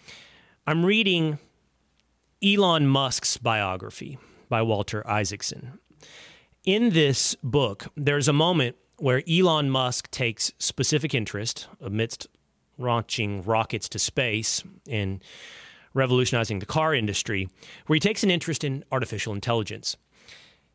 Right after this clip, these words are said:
He decides then that he should meet with some of the founders of Google.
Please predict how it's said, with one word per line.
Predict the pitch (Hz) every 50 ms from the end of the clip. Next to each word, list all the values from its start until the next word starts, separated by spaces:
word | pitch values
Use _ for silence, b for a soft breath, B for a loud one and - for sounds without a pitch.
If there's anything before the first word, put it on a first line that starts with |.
| b _ _
He | _ - - 175 170 160
decides | 143 143 - - 196 202 214 220 185 139
then | 135 135 123 120 120 123 139 143 - -
that | 196 139 135 117
he | 117 139
should | 127 - 147 123
meet | 123 127 131
with | 127 110
some | - - 117 117
of |
the | 113 -
founders | - 110 101 98 92 95 101
of | 117 107
Google. | 127 160 151 127 110 101 107